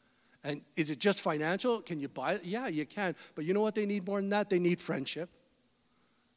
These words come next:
They need a way to connect with other kids if they're in high school, adults with other adults in, in neighborhoods and communities and so on and so forth.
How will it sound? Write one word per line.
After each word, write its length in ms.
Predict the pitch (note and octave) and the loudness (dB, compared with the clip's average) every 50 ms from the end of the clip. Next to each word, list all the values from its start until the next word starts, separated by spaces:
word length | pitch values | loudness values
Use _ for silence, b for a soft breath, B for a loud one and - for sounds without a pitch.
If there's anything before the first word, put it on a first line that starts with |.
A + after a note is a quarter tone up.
| _ _ - | _ _ 2
They 80 | F3+ | 4
need 200 | F#3+ G3 G3+ G3 | 4 6 4 6
a 60 | F3 | 4
way 200 | D#3+ D#3 F3 F#3 | 6 6 6 6
to 100 | F#3 F#3+ | 6 4
connect 500 | - - E3+ E3 D#3+ D#3 E3 F#3+ - - | 2 0 -2 -2 -2 -2 -4 -4 -6 -6
with 140 | F3 D#3 - | -8 -8 -6
other 280 | - D#3 D#3+ D#3+ F#3 F3 | -4 -4 -2 0 0 -2
kids 320 | - - - F3 F3+ E3 E3+ | -2 0 2 2 2 2 0
if 100 | D3+ - | -4 -2
they're 160 | E3 D3+ D3 | -2 -2 -2
in 60 | C#3+ | -4
high 240 | - - E3 E3+ F3+ | -4 -4 -4 -2 -2
school, 340 | E3+ - - G3 F#3+ F#3 - B B B B | -2 0 2 2 2 2 0 B B B B
adults 440 | C#3+ A2+ - F3+ F3 G3 F#3+ - - | -8 -4 0 0 0 0 0 -4 -6
with 140 | E3+ D#3 F3 | -8 -6 -6
other 280 | E3+ E3 E3 F3+ F3 | -4 -2 0 0 0
adults 360 | E3 C#3 D#3+ D3+ E3 F3 - F#3+ | 0 2 2 2 2 2 0 -2
in, 140 | D#3 C#3+ - | -4 -4 -4
in 240 | F3 D3 C3+ C3 | -4 -2 -2 0
neighborhoods 460 | C3+ D#3+ E3+ E3+ F#3 E3+ D#3+ E3+ D3+ D#3+ | 2 2 2 2 2 0 0 -2 -2 -4
and 120 | D3 D3 | -6 -6
communities 580 | - - D3 D3 D3+ D3 D3+ C#3+ D3 D3 C#3+ - | -8 -8 -6 -6 -4 -4 -4 -2 -2 -2 -4 -4
and 100 | C#3 - | -8 -6
so 240 | - D#3 D3 C#3 | -6 -4 -4 -4
on 100 | C3+ C3+ | -4 -6
and 80 | C3+ C3 | -8 -8
so 180 | - - C3 B2+ | -10 -10 -10 -10
forth. 300 | - - - C#3 C#3+ | -12 -14 -16 -18 -18